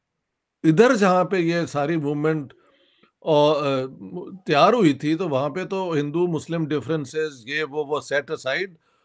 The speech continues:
और दोनों मिलके अंग्रेजों के खिलाफ एजिटेशन में हिस्सा ले रहे थे। लेकिन एक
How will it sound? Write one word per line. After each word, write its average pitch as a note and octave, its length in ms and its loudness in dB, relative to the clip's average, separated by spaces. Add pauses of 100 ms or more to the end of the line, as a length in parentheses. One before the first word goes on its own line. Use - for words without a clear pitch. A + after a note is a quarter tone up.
(140)
और D#3 140 2
दोनों F#3 380 4
मिलके E3+ 340 0
अंग्रेजों D3+ 460 0
के D3+ 100 -2
खिलाफ C3+ 420 0
एजिटेशन C3+ 560 -2
में C3+ 140 -4
हिस्सा A#2+ 220 -4
ले A2 120 -2
रहे F#2+ 140 -6
थे। - 220 -20 (920)
लेकिन G3+ 640 2
एक A#3 320 4